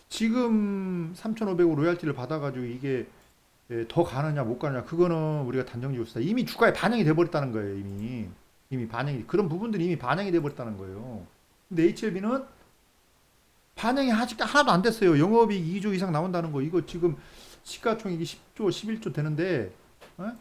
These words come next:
아직도 너무 저평가돼 있단 말이에요. 그러니까 여러분들이 지금 구간에서 절대 겁먹으시면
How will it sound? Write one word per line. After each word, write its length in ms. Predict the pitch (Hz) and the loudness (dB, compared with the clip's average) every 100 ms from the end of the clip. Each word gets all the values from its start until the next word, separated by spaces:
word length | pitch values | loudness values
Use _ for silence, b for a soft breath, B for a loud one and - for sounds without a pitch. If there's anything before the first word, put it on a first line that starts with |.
| - _ _ _ _ _ _ _ _ _ _ _ | -18 _ _ _ _ _ _ _ _ _ _ _
아직도 500 | - 165 233 254 240 | -6 0 0 0 4
너무 260 | 165 294 311 | 6 8 6
저평가돼 420 | 165 185 185 151 | 4 2 0 0
있단 200 | 135 120 | -2 -6
말이에요. 500 | 104 98 98 123 104 | -6 -6 -8 -10 -10
그러니까 260 | - 196 196 | -10 0 2
여러분들이 440 | 160 208 202 175 | 4 2 0 -2
지금 280 | 170 - 190 | -4 -6 -6
구간에서 300 | 147 175 165 | -4 -4 -4
절대 420 | - 160 - 208 | -6 -14 -4 -2
겁먹으시면 640 | 196 139 151 156 151 151 | 0 -2 0 0 -2 -2